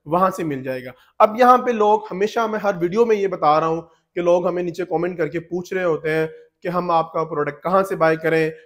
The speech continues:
हमने इस पे already वीडियो बनाई है। सिर्फ आपको करना ये है कि आपने YouTube पे सर्च करना है यूटेक डीलर्स,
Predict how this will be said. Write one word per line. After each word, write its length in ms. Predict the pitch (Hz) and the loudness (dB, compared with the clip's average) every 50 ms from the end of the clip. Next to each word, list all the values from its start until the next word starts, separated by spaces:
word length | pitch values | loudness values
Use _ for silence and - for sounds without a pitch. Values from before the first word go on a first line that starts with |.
| _ _ - | _ _ -8
हमने 220 | 170 180 180 185 | -6 -4 -4 -4
इस 120 | 180 175 - | -6 -6 -8
पे 120 | - 180 | -8 -8
already 500 | 190 214 175 175 185 196 196 196 202 170 | -2 0 2 2 4 4 2 0 0 -2
वीडियो 220 | 190 175 175 185 185 | -6 -8 -6 -6 -4
बनाई 340 | 175 180 170 156 151 156 | -2 0 0 0 0 2
है। 280 | 160 160 156 147 - - | 2 2 2 0 -2 -10
सिर्फ 420 | - - - - 214 220 254 247 226 | -20 -10 2 6 8 8 8 8 8
आपको 260 | 196 185 180 - 185 | 6 6 4 2 -4
करना 280 | 175 196 - 160 165 170 | -2 -2 -2 0 0 -2
ये 280 | 170 165 165 165 165 | 0 0 2 2 2
है 80 | 156 156 | 2 2
कि 380 | 160 - - _ _ _ - 185 | -2 -8 -16 _ _ _ 4 6
आपने 420 | 175 175 165 175 196 185 185 175 | 8 8 6 4 0 -6 -4 -4
YouTube 360 | 175 180 185 156 190 190 190 - - | -4 -6 -6 -6 -8 -8 -8 -8 -6
पे 100 | - 190 | -6 -4
सर्च 280 | 175 - 214 214 202 - | -2 -2 -2 -2 -2 -2
करना 280 | - 180 160 160 165 170 | -4 -4 -2 -2 0 0
है 140 | 170 165 | 0 0
यूटेक 440 | 160 175 175 180 175 185 180 160 156 | 0 -2 -2 -2 -2 -2 -4 -4 -4
डीलर्स, 460 | 147 165 160 165 180 190 185 180 - | -4 -2 4 6 6 6 4 2 -8